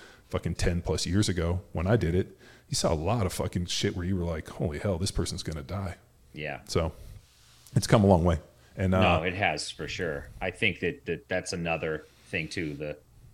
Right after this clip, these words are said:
Speaker 2: the motto of, of "This will fuck you up." I mean, you know, high, high int-, I mean, there's a point of diminishing returns. We know that. We know how the body responds to stress. And I think that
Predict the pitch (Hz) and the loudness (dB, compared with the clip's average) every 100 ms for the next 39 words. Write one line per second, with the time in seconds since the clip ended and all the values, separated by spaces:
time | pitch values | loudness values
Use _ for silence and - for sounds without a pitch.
0 | - - 82 95 92 87 80 76 - 76 | -18 -8 0 4 4 2 0 -2 -6 -6
1 | 71 73 80 - 104 80 82 90 92 80 | -4 -6 -6 -6 -2 -2 -2 -2 -2 -2
2 | 78 80 78 - - _ _ _ _ _ | -6 -6 -8 -12 -20 _ _ _ _ _
3 | _ _ _ - 98 78 - - - - | _ _ _ -6 -4 -4 -8 -14 -20 -20
4 | - 110 110 98 110 131 95 - 107 101 | -6 0 0 -2 0 2 2 0 2 2
5 | 117 110 117 90 80 80 73 - 65 - | 0 0 0 0 0 -4 -6 -8 -10 -6
6 | 92 65 69 76 80 64 52 - 80 85 | -6 -6 -6 -6 -6 -6 -10 -10 -6 -4
7 | 85 85 78 69 67 - 87 82 71 - | -2 0 -2 -6 -8 -2 0 0 -2 -6
8 | 85 76 - - - 87 69 - 80 80 | -6 -6 -8 -8 -4 -2 -2 -4 -4 -2
9 | 107 90 82 69 | -2 -2 -4 -6